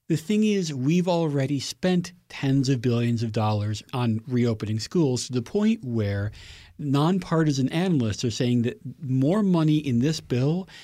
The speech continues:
is gonna be spent four, five, six years from now than is going to be spent now because school districts can't spend the money fast enough that they already have. This is a handout to the very same teachers unions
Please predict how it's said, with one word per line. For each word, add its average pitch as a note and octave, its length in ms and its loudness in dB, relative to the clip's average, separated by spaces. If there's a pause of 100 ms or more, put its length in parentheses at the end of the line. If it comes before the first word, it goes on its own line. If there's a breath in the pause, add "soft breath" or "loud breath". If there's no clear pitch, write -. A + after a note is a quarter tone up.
(140 loud breath)
is D3 140 -2
gonna D3 240 0
be C#3 120 0
spent C3 380 -2 (180 soft breath)
four, E3+ 400 0
five, C#3 420 -2
six - 380 -2
years A#3 220 0
from C#3+ 180 -2
now B2 380 0 (360 loud breath)
than D3 280 4
is D3 100 2
going C3 220 2
to B2 80 0
be A#2 120 0
spent - 300 -2
now D#3+ 300 2
because C3+ 240 0
school F3 260 0
districts C#3 540 -4
can't - 480 -4 (300)
spend B2 580 0
the B2+ 140 -2
money A2+ 500 2 (160 loud breath)
fast A#2 400 -2
enough A2+ 340 0 (160 soft breath)
that B2 140 -6
they A#2+ 140 -2
already A2+ 840 -2 (120)
have. G2 560 -6 (260 loud breath)
This D3+ 240 0
is D3+ 220 0
a A#2+ 280 -2 (200 soft breath)
handout E3+ 840 0 (240 loud breath)
to D#3 140 0
the C#3 100 2
very D3+ 380 0
same A3+ 280 2
teachers A#3+ 460 -2
unions B2 560 2